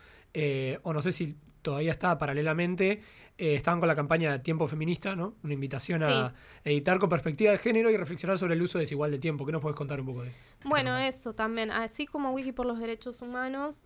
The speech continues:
Speaker 2: eh, también participamos en otras campañas regionales. O sea, estas dos son campañas regionales. También tenemos una que se llama Desafío Uruguay,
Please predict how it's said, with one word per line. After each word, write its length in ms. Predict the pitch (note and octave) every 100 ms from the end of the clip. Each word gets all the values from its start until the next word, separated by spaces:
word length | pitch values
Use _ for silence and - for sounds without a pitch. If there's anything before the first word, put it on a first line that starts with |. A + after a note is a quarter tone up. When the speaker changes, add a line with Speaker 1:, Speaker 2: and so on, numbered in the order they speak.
| _
Speaker 2:
eh, 220 | G#3 G3 G3
también 400 | G3 G#3 A3+ -
participamos 720 | - G3 F#3+ - G#3+ A#3 A3+ G#3
en 160 | G#3
otras 500 | A3 A3 A3+ A#3 A#3+
campañas 640 | - G3 F#3 G#3 G#3+ G#3+ G3+
regionales. 720 | G3 G3+ G#3 A#3 B3 C4 -
O 20 |
sea, 180 | - F#3+
estas 260 | F#3+ G#3+ G3+
dos 200 | A3 A3
son 320 | A3 G#3+ G#3
campañas 500 | F#3 F#3 F#3 F#3+ F#3
regionales. 500 | F3+ F#3 G#3 A3+ A3
También 260 | G3 G3+ A3
tenemos 460 | A#3 A3 G#3+ G#3
una 180 | G#3+ G#3
que 80 | G3+
se 140 | F3+
llama 280 | E3+ F#3+ G3
Desafío 440 | F#3+ F#3 F3 F#3+ F#3+
Uruguay, 600 | F#3+ G3 G3+ A3 C4